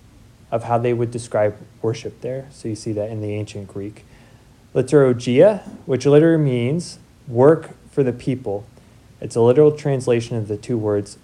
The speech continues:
litos and ergos, or public service. So from the beginning of Christianity, as well as in antiquity,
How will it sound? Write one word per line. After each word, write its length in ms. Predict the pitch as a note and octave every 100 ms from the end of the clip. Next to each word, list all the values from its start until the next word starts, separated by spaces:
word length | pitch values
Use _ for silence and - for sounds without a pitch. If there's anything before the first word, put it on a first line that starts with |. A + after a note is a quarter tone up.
| E3
litos 580 | B2+ B2+ D#3+ D#3+ D#3+ -
and 220 | A#2+ A#2
ergos, 580 | B2 A#2 G#2 G#2+ A2+ - -
or 120 | A2+
public 460 | - B2 A#2 A2
service. 720 | - - G#2 B2 D3 - - - _ _ _ _ _ _ - _ _ _ - _ _ _ _ _ _
So 380 | - D#3 C#3+ C#3
from 260 | C#3+ D3
the 80 | C#3
beginning 640 | B2 B2 D3+ D#3+ F#3+ G3+ E3+ - - _ _
of 100 | -
Christianity, 640 | C#3 C#3+ B2+ A2 A#2 D#3
as 180 | C#3+ A#2
well 220 | A2+ A2
as 180 | A2 G2+
in 220 | - A2+
antiquity, 640 | G#2 G2+ - - C3 F#3+